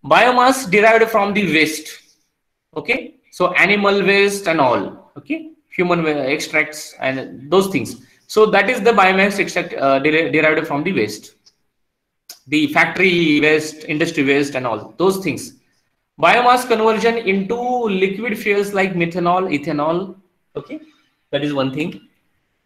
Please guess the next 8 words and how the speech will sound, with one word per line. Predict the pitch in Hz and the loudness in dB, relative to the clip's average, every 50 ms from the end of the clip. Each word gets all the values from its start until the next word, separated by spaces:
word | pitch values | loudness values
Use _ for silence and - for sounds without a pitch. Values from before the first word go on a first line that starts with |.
| _ _ _ _ _ - | _ _ _ _ _ 0
Now, | 226 233 220 | 2 2 4
ways | 208 247 285 311 285 | 4 4 4 4 4
of | 294 269 277 269 - - - - - - | 4 2 2 0 -4 -10 -16 -16 -6 -4
energy | 196 220 247 262 254 254 254 | -2 0 0 0 2 2 0
extraction | 220 220 - - 226 220 226 - 247 240 220 | 0 0 0 0 -2 -2 0 -2 -4 -4 -2
from | 214 208 196 202 | -2 -2 0 2
the | 196 196 | 0 2
biomass. | 165 147 139 139 135 120 117 104 101 - - - - | 2 2 2 2 0 0 0 -2 -4 -4 -10 -16 -20